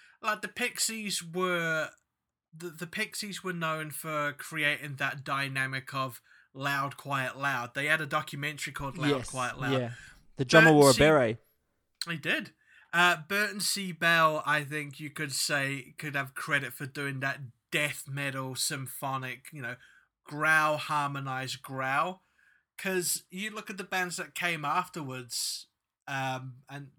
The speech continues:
Speaker 1: they kind of followed that. Even Down the Sun, who we've mentioned
Speaker 2: Fucking hell.
Speaker 1: previous, who we mentioned previously.
Speaker 2: <laughs> Yeah.
Speaker 1: Down the, Down the Sun kind of borrowed that element quite a lot. Chimaira, I feel,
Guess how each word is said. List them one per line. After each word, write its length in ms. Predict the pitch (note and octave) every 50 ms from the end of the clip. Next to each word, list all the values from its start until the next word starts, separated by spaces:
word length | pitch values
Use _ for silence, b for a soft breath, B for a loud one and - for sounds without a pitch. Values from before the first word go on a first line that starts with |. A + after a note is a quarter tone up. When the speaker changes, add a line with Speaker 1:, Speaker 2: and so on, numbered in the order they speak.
| _ - - _ _
Speaker 1:
they 200 | D#3+ D#3+ D#3+ D#3
kind 260 | D#3 - F3 E3+ D#3+
of 80 | C#3+ -
followed 460 | - - F3 E3+ E3 C#3+ C3 B2+ -
that. 260 | - D#3+ D3 C3 - E3
Even 320 | F#3 F#3+ F3 F#3 F3 D3+
Down 300 | - F3+ D#3+ D#3+ E3 D#3
the 80 | C#3+ D3+
Sun, 520 | C#3+ - - - F3 G3 G#3+ G3 C#3+ - - b b b b b b b -
who 140 | E3+ E3 D3
we've 260 | B2+ D3+ D3+ C#3 C#3
mentioned 400 | D3 C#3+ C#3 C#3 - - - -
Speaker 2:
Fucking 340 | C#4 B3+ B3 - F#3 D3+ D3
hell. 240 | D3 D3 C#3+ C3+
Speaker 1:
previous, 580 | A#2+ C#3 C#3 C3 B2+ B2+ - - - - - - b b b b b b
who 80 | G3 F#3+
we 60 | F#3
mentioned 400 | F#3 F#3 F3 - - F3+ F3 D3+
previously. 880 | - - E3 D#3 D#3 D3 D3+ D3 - - D3 C#3 C#3 A#3+ B3 A#3+ A3+ -
Speaker 2:
<laughs> 40 | -
Yeah. 140 | B3 A#3+ -
Speaker 1:
Down 220 | A3+ A#3+ B3 A#3 G3+
the, 140 | G3 - - _ _ _
Down 240 | - C4+ C#4 C4+ A#3
the 60 | F#3
Sun 380 | E3+ - - A3+ A#3+ C4 C4 B3+
kind 220 | - G#3 G3 E3
of 160 | D3+ C#3+ B2 -
borrowed 340 | E3+ D3+ D3 C#3+ C#3+ C#3 -
that 160 | C#3+ C3+ -
element 420 | C#3+ C#3+ C#3 C#3 C3 C3 C3+ C3+ C3+
quite 300 | - - C3+ C3 B2 -
a 40 | C3
lot. 360 | B2+ C3+ D#3+ F#3+ - - _ - -
Chimaira, 800 | - - F#3+ F3 E3 D#3 D#3 D3+ D#3 D#3+ E3 F3 F#3 F#3 F3+ F3 -
I 160 | - E3 F3
feel, 460 | E3+ - - F3+ F3 F3+ F3+ F3 E3+